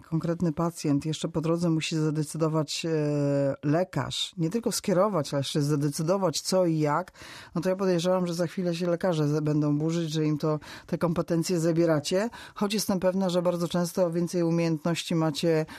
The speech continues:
mm, państwo, bo wiem, że jak są dobrzy, mm, fizjoterapeuci, e, to potrafią nawet czasami bardzo dobry diagnozę postawić. No nie chcę oczywiście teraz wszystkiego stawiać na głowę, ale,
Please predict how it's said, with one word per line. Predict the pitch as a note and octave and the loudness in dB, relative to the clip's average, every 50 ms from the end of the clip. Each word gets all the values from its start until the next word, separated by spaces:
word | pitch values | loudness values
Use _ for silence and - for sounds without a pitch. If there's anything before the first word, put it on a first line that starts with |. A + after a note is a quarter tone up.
| - - - | -18 -12 -6
mm, | F3+ F3+ E3 D#3+ D#3+ D#3+ E3 D#3+ D#3 | -2 0 0 2 2 2 2 0 0
państwo, | D3+ E3+ E3 E3+ D#3+ - - F#3 E3+ | 0 0 0 0 -2 -2 -4 -4 -2
bo | E3 E3 E3 E3 E3 | 0 0 0 0 0
wiem, | D3+ E3 E3+ E3 D#3+ | 0 0 0 0 2
że | D#3+ E3 | 2 0
jak | D#3+ D3+ - | 0 -2 -2
są | - - F3+ E3+ E3+ | -2 -2 0 0 2
dobrzy, | D#3+ E3+ E3 D#3+ D#3+ D#3 D#3+ E3 D#3+ D#3+ D#3+ D#3+ D#3 D#3 D#3 E3 E3+ E3+ | 2 2 0 0 0 -2 0 2 2 2 2 2 2 0 -2 -4 -4 -6
mm, | E3 E3 D#3+ D#3+ D#3 D#3 D#3 D#3 D3 | -4 -4 -2 -2 0 0 0 -2 -4
fizjoterapeuci, | - - D#3+ D3+ D#3+ D3+ - - D#3+ D#3 D3 D#3+ D#3 D#3 D3 - - E3+ F#3+ - - - - - - - - - - | -4 -6 -4 -2 -2 -2 0 0 -2 0 0 0 0 0 -2 -2 -4 -4 -4 -6 -8 -16 -18 -18 -18 -20 -12 -6 -4
e, | D#3 D#3+ | -4 -2
to | - - E3+ | -2 -2 -4
potrafią | - F3 - E3 D#3+ - E3+ | -2 -2 -2 -2 0 0 0
nawet | E3+ E3 D#3+ E3 D3+ - - - | 2 2 2 0 -2 -4 -6 -14
czasami | - - E3+ - F3+ E3 E3 E3 D#3+ | -10 -8 -4 -2 0 0 2 2 0
bardzo | D#3+ D#3+ D#3+ D#3+ D#3 E3 D#3 | 0 0 0 0 0 0 0
dobry | D#3+ D#3 D3+ D#3+ D#3+ D#3 D3+ D3 | 0 2 2 2 2 2 2 2
diagnozę | D#3 D#3 C#3+ E3 F#3+ F#3 E3+ E3+ | 2 2 2 2 0 2 0 0
postawić. | D3 - D#3 - - D#3+ D3 D3 D#3+ - - | -2 -2 -4 -2 -2 -2 0 -2 -2 -2 -2
No | E3 | 0
nie | F3 F3 | 0 0
chcę | - - - D#3 | -2 -2 -4 -4
oczywiście | - - E3 D3+ - - E3+ D3+ | -2 -2 -4 -4 -4 -4 -4 -2
teraz | D#3 D3+ D3 - | -2 -2 -2 -2
wszystkiego | - - E3 - - - D#3+ D3+ D#3 | -2 -4 -6 -4 -2 -2 0 0 0
stawiać | D3 - E3 D3+ D3+ C#3 - | 0 0 0 0 0 -2 -2
na | D#3+ D3+ | -2 -2
głowę, | D#3 F#3+ A3 G#3+ F3+ D#3+ D#3 D#3 D#3 - | 0 0 0 0 2 2 2 0 0 -2
ale, | - D#3 D3+ D3+ D3+ D3+ D#3 | -2 -2 0 0 0 -2 -2